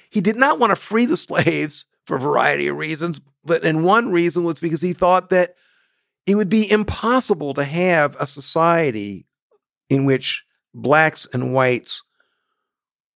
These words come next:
were equal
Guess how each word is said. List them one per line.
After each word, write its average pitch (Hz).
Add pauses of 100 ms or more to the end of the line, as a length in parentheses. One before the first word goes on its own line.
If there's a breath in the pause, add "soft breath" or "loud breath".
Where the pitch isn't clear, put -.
(140)
were 131 (840)
equal 139